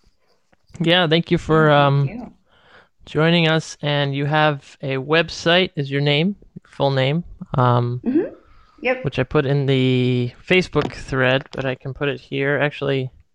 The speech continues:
Speaker 1: S-, Sumire.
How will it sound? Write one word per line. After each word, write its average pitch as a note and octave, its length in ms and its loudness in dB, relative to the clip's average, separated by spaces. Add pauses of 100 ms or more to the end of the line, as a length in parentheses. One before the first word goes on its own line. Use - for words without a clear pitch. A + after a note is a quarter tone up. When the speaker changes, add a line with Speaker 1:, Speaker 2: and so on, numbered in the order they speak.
(1200)
Speaker 1:
S-, - 500 -20 (1300)
Sumire. C#3+ 920 -4